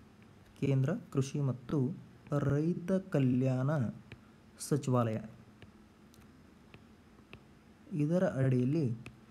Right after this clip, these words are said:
ಈ ಪಿ ಎಂ ಕಿಸಾನ್ ಯೋಜನೆಯನ್ನ ಆರಂಭಿಸಲಾಗ್ತಾ ಇದೆ.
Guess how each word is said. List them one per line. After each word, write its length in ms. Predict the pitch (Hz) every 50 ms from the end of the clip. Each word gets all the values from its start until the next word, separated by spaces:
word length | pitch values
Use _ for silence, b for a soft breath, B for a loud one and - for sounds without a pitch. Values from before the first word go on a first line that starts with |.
| B B B B B B - - - 147
ಈ 240 | 135 131 123 - - - - - - - - - - - - - - - - - - - - - - - - - - - - - - - - - - - - - - - - - - - - - - - - - - - - - - - - - - - - - - -
ಪಿ 220 | - 160 151 151 156
ಎಂ 340 | 160 165 190 226 233 254 - - - - - - - - - - - -
ಕಿಸಾನ್ 360 | - 139 135 - 139 156 190 - - 135
ಯೋಜನೆಯನ್ನ 480 | 131 131 123 135 131 127 127 139 170 185 143 113 - 131 - - - - - - - - - - - - - 135
ಆರಂಭಿಸಲಾಗ್ತಾ 640 | 135 131 127 117 110 - 143 151 156 - - 117
ಇದೆ. 240 | 110 113 - - -